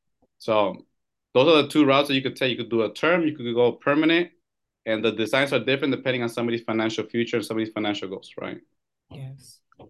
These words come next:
Speaker 2: Thank you so much for touching bases on all of that, um, especially just going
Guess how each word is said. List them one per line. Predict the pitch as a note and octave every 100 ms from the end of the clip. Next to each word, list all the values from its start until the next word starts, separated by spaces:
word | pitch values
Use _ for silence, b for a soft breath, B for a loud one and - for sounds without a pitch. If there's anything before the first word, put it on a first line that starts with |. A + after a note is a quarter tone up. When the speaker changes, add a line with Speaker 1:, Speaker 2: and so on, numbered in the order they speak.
| -
Speaker 2:
Thank | D#3+ D#3+
you | D#3+
so | - D3
much | C#3+ C#3 -
for | C#3
touching | - C#3 - C3 C3 B2+ A#2+
bases | - B2+ B2 B2+
on | B2
all | A#2+ A#2+ B2
of | A2+
that, | A#2 A#2 A#2 G#2+
um, | A#2+ A#2
especially | B2 - C3+ C#3+ B2+
just | B2+ -
going | C3 B2 A#2+ A#2+